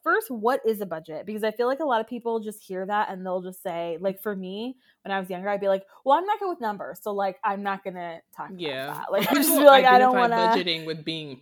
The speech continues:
Speaker 2: poor and, like, poverty, and that's
Speaker 1: Yes,
Speaker 2: not the case
Speaker 1: yes.
Speaker 2: either.
Speaker 1: And, like,
Speaker 2: Budgeting's pretty
Speaker 1: I
Speaker 2: smart. <laughs>
Speaker 1: Exactly, exactly. And, like, my mom is, like, not a, a good with budgeting. Like, you know, we didn't grow up with a lot of
Speaker 2: Most of
Speaker 1: money.
Speaker 2: her generation is not. She's not
Speaker 1: And
Speaker 2: wrong.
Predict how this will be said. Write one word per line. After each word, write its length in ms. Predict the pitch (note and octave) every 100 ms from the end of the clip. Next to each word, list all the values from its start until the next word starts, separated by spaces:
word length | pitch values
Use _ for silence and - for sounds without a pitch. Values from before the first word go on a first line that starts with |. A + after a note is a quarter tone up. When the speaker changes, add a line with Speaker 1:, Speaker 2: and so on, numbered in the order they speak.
| _
Speaker 2:
poor 400 | - F3+ D3+ C#3 B2+
and, 220 | D3 D3
like, 240 | C3+ C3+
poverty, 560 | - D#3+ D3+ E3 E3 E3+
and 140 | -
that's 160 | - G#3+
Speaker 1:
Yes, 60 |
Speaker 2:
not 320 | B3 C#4 D4+ D4
the 120 | C4
case 460 | G#3+ D#3 D3+ G#3 F#3+
Speaker 1:
yes. 60 |
Speaker 2:
either. 640 | A3+ C4 C4+ A#3+ G3+ G3 - - - _ _ A3+
Speaker 1:
And, 180 | B3 B3+
like, 200 | C4 B3+
Speaker 2:
Budgeting's 120 | G#3+ G#3
pretty 140 | A#3
Speaker 1:
I 80 | B3+
Speaker 2:
smart. 320 | C4+ C4+ A3+ G3+ -
<laughs> 120 | B3+ - -
Speaker 1:
Exactly, 760 | B3 A#3 G#3+ D4 D4+ D#4 C#4 A3
exactly. 500 | A3+ A3+ A#3 A#3+ G#3
And, 140 | A3
like, 120 | A3 G#3+
my 160 | A3
mom 240 | B3 B3+ C4
is, 120 | B3
like, 220 | A3+ G3
not 680 | F#3+ F#3 F#3 F#3 F#3+ F#3+ F3+ - _ _ -
a, 60 | F#3+ F3
a 140 | F#3 F#3 F#3+
good 160 | F#3 E3
with 160 | F3
budgeting. 640 | F4 G#4+ E4 F4 E4+ E4
Like, 220 | D4 A3 G#3+
you 60 |
know, 80 | G3+
we 100 | F#3+
didn't 200 | G3+ A3
grow 180 | G#3+ G3
up 100 | F#3+
with 80 | F#3+
a 20 |
lot 180 | F#3 A#3+
of 40 |
Speaker 2:
Most 100 | G3
of 80 | A3+
Speaker 1:
money. 20 |
Speaker 2:
her 140 | A#3 A3
generation 560 | G#3 G3 E3+ - E3
is 140 | F3 D#3+
not. 260 | A2+ A#2
She's 260 | - E3+ D#3+
not 140 | D#3
Speaker 1:
And 400 | A3 A3 A3
Speaker 2:
wrong. 0 | A3